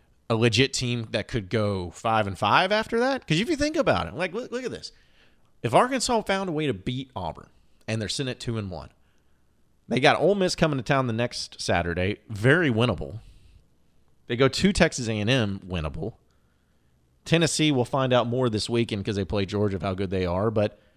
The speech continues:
I, I don't think they're anything that you can't handle. At Florida will be tough. I don't think you'll win that one. But L S U, I mean,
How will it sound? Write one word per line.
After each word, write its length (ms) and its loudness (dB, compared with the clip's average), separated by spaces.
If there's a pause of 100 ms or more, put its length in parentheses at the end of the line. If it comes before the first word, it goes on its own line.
(320)
I, 260 -10
I 120 -4
don't 180 -8
think 160 -10
they're 260 -6
anything 520 -6 (120)
that 220 -6 (180)
you 140 -8
can't 260 -6
handle. 380 -6 (1080)
At 200 2
Florida 320 4
will 80 0
be 120 -4
tough. 320 -6
I 40 -6
don't 160 -6
think 160 -8
you'll 100 -4
win 160 -4
that 220 -8
one. 160 -16 (880)
But 120 -8
L 160 0
S 200 -2
U, 280 0 (640)
I 60 -18
mean, 160 -12